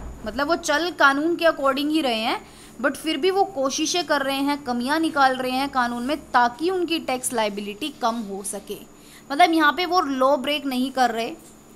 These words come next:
यहाँ पे वो कानून को तोड़ नहीं रहे हैं, वो कानून में ही कमियां निकाल कर अपने tax को कम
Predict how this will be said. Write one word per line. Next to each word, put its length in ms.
यहाँ 180
पे 100
वो 120
कानून 360
को 160
तोड़ 300
नहीं 260
रहे 120
हैं, 220
वो 120
कानून 520
में 140
ही 120
कमियां 360
निकाल 320
कर 140
अपने 240
tax 300
को 100
कम 440